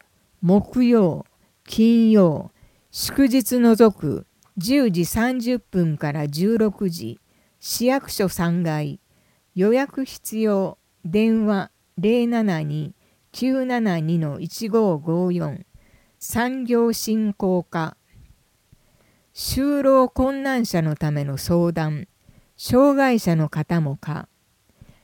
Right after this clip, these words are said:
月曜、火曜、木曜、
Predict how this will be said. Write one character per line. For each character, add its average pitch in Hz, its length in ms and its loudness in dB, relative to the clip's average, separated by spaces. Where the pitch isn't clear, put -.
月 190 380 2
曜、 208 480 2
火 214 160 0
曜、 220 480 4
木 185 400 0
曜、 208 400 0